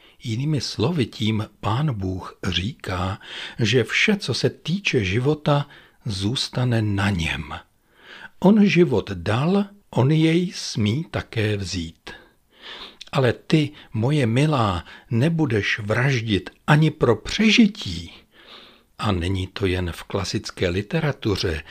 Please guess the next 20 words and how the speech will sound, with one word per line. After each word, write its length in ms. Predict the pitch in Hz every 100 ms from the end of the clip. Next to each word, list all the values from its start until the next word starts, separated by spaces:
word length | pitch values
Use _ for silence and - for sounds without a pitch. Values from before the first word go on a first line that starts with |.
| - - -
je 120 | 104
to 200 | - 104
od 260 | - 120
věků, 720 | 104 123 160 - - 104 87 - - -
že 160 | 117 98
se 180 | - 101
pro 280 | - 107 104
lásku 600 | 101 117 - - - 101
zabíjelo. 800 | 101 98 139 175 139 87 82 76 _ _ _ - - _
Milovat 840 | 113 113 101 104 107 127 165 - - - - - -
a 80 | 120
nebo 340 | 117 139 156
umřít. 800 | - 185 185 135 101 90 - - - - _ _ _ -
Celý 440 | - 135 139 160
svět 760 | 160 - 123 135 147 156 - - - - -
tímhle 560 | - 123 113 92 107 104
dýchá. 680 | 104 90 - - 85 82 - _ _ - - - - -
Ty 140 | 120
nebudeš 680 | 117 117 170 226 165 - -
muset. 640 | 87 85 - - _ -